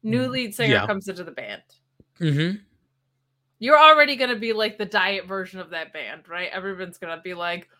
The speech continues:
Speaker 1: "Oh, it's not the same without the original lead singer." How do you, how do you fix that? How do you level the playing field?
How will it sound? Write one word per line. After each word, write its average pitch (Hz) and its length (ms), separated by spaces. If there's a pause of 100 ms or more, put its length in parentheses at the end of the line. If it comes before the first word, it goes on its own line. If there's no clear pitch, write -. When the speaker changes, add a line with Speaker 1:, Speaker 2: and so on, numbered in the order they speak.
(240)
Speaker 1:
"Oh, 233 240
it's 233 140
not 226 220
the 208 60
same 220 380
without 208 340
the 220 100
original 208 400
lead 202 260
singer." 196 480 (300)
How 269 160
do 302 100
you, 277 320 (260)
how 254 180
do 254 80
you 262 180
fix - 320
that? 135 240
How 233 140
do 240 80
you 240 100
level 233 280
the 208 80
playing 262 340
field? 185 400